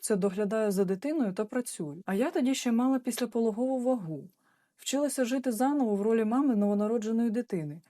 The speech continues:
Поєднувала роботу та турботу про новонародженого і ще чотирьох дітей, працюючи сорок годин на тиждень. На мій день народження він зажадав, щоб я не виходила з дому,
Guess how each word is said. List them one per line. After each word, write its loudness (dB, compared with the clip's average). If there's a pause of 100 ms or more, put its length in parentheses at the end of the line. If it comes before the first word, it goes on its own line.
(240)
Поєднувала 2
роботу -2
та -2
турботу -2
про 0
новонародженого 0
і -6
ще -2
чотирьох 0
дітей, -2
працюючи -4
сорок -2
годин 0
на 2
тиждень. -6 (100)
На -2
мій 4
день 4
народження 2
він 4
зажадав, 2
щоб -6
я 2
не 2
виходила 0
з -2
дому, -2